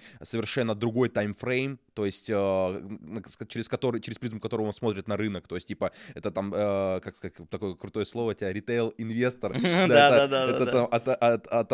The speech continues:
Speaker 1: от амбы к амбы, от тестнета к тестнету,
Speaker 2: <laughs>
Speaker 1: понял? То есть, а фонд может, то есть, спокойно там два-три года
Speaker 2: Да,
Speaker 1: сидеть в одном
Speaker 2: ждать, да.
Speaker 1: проекте, и при этом, э, как ты круто ещё сказал, что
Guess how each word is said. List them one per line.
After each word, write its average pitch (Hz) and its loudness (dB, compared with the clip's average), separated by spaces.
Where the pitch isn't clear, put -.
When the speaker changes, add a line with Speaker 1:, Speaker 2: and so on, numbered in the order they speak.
Speaker 1:
от 113 0
амбы 131 4
к - -4
амбы, 135 2
от - -4
тестнета 127 -4
к - -18
тестнету, 143 2
Speaker 2:
<laughs> - -
Speaker 1:
понял? 135 2
То 120 0
есть, 110 -2
а 104 6
фонд 131 -2
может, 120 -2
то 107 -2
есть, 95 -4
спокойно 117 -2
там 92 -6
два-три 101 0
года 95 0
Speaker 2:
Да, 110 -4
Speaker 1:
сидеть 101 -4
в 98 -6
одном 101 -4
Speaker 2:
ждать, - -12
да. 107 -6
Speaker 1:
проекте, 117 0
и 107 0
при 107 0
этом, 95 0
э, 92 0
как - -6
ты 107 -12
круто 113 -6
ещё 110 -4
сказал, 113 0
что 113 -2